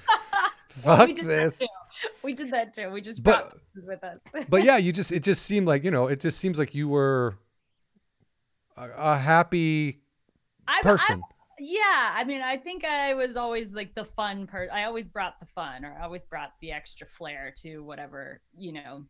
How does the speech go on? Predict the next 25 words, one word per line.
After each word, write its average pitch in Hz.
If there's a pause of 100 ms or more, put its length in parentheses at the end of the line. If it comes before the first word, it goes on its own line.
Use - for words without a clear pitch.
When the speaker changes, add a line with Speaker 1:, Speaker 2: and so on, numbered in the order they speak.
(280)
Speaker 1:
the, 165
the 175
situation 143
was. - (240)
And 196 (100)
probably 214 (200)
that 180
would 175
be 170
a 165
lot 143
of 151
how 151
people 165
would 139
describe 147
me 135
today, 143
I 151
think. - (160)
I 196
hope. 180
Speaker 2:
Did, 175 (460)
did 139
you, 196